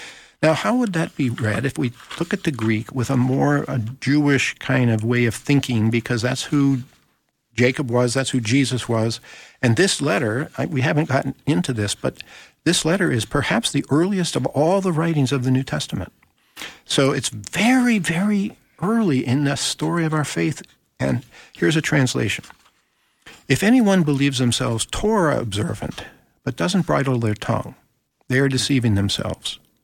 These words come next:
This person's observance is futile. Pure and undefiled Torah observance before our God and Father is this, to care for orphans and widows in their distress and to keep oneself unstained by the world."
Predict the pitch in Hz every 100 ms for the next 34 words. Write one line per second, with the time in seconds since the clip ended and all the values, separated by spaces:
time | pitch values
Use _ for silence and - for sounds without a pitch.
0 | _ 180 170 160 151 131 117 113 107 107
1 | 120 - 143 - 165 156 117 90 - _
2 | _ _ - - - - - - 208 202
3 | 160 139 151 175 151 - 139 127 - 208
4 | 196 147 131 107 110 104 135 - 135 151
5 | 143 139 117 156 180 170 - 107 113 139
6 | 131 151 196 - - - _ _ _ _
7 | - 117 - 127 - - 110 120 175 143
8 | 151 127 113 110 113 110 127 131 127 -
9 | 113 - - - 110 110 - 127 120 117
10 | - 95 110 117 - - 123 104 107 -
11 | 104 110 110 101 78 - -